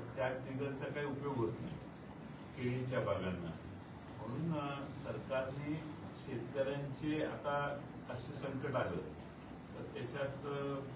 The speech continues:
पंचवीस मिलीमीटर पाऊस सलग तीन दिवस झाला तरच मदत मिळणार अशी एक, अ, ट्रिगर होता मागच्या दोन वर्षापूर्वी.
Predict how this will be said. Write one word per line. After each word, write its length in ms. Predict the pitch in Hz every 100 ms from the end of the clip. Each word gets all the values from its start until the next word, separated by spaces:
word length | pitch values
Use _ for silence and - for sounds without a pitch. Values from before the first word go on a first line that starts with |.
| - -
पंचवीस 540 | 127 127 127 170 170 -
मिलीमीटर 560 | 139 139 143 135 143 139 127
पाऊस 300 | 135 117 - - - - - - - - - -
सलग 280 | - 143 170
तीन 340 | - 156 151 151
दिवस 180 | 147
झाला 480 | 147 120 117 107 - - - - - - - - -
तरच 420 | 151 156 175 175
मदत 460 | 160 147 147 139 135
मिळणार 340 | 120 110 98 - - - -
अशी 580 | 123 123 156 156 156 156 - 104 - 151
एक, 280 | 143 123 135
अ, 120 | 131
ट्रिगर 580 | 123 - - - - -
होता 280 | 123 - -
मागच्या 440 | 180 - - 87
दोन 300 | 170 98 104
वर्षापूर्वी. 600 | 98 - 90 - - -